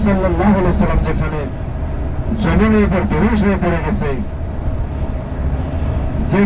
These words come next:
জমিনের অধিবাসীরা আল্লাহ রাসূল সাল্লাল্লাহু আলাইহি সাল্লামকে দূর দূর করে তাড়াই দিছে, বুঝে সেই জমিনের উদ্দেশ্যে, সেই তায়েফের উদ্দেশ্যে আমরা রওনা দিলাম। তো আমরা আল্লাহর হাবিব সাল্লাল্লাহু আলাইহি সাল্লামের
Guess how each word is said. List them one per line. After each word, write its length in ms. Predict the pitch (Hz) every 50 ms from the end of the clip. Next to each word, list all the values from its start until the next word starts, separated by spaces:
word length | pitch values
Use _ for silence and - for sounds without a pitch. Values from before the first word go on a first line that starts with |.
| 202 185
জমিনের 360 | 185 190 202 208 208 214 208 175
অধিবাসীরা 500 | 175 - 220 202 220 214 202 208 214 214 202 185
আল্লাহ 140 | 180 185 -
রাসূল 240 | - - - 220 208 208
সাল্লাল্লাহু 480 | 214 214 208 202 180 180 180 202 214 214 214
আলাইহি 180 | 214 208 202 190
সাল্লামকে 320 | 185 190 196 185 170 180 - - -
দূর 140 | 214 220 208 -
দূর 140 | - 233 220 196
করে 140 | 196 190 185 175
তাড়াই 220 | 170 160 156 - -
দিছে, 240 | 202 202 214 143 135 127 104 - - - - - - - - - - - - - -
বুঝে 200 | 175 165 185 196 202 214
সেই 180 | 180 202 220 233 214 185
জমিনের 360 | 180 180 196 196 202 196 - 349
উদ্দেশ্যে, 460 | - - 214 226 214 - - 180 170 190 208 - - - - - - - - - - - - - - - - - - - - -
সেই 180 | 180 208 220 220 214 208 208
তায়েফের 380 | 180 185 214 226 208 208 220 220 208
উদ্দেশ্যে 320 | 170 196 208 202 202 202 180 170
আমরা 220 | 165 165 165 156 147 139 - - - - - - - - - - - - - - - - - - - - -
রওনা 300 | 160 175 185 190 196 196 185
দিলাম। 260 | 202 196 196 196 185 175 - - - - - - - - - - - - - - - - - - - - - - - - - - - -
তো 60 | 185 185 196 202 185
আমরা 240 | 202 214 - 214 214 214 202 - - - - - - - - - - - - - - - -
আল্লাহর 260 | 185 202 208 220 202 165 156
হাবিব 260 | 170 170 180 226 208 208 208
সাল্লাল্লাহু 480 | 196 190 190 190 180 180 190 208 208 202 202
আলাইহি 200 | 202 196 185 - 190
সাল্লামের 360 | 180 175 180 180 185 180 180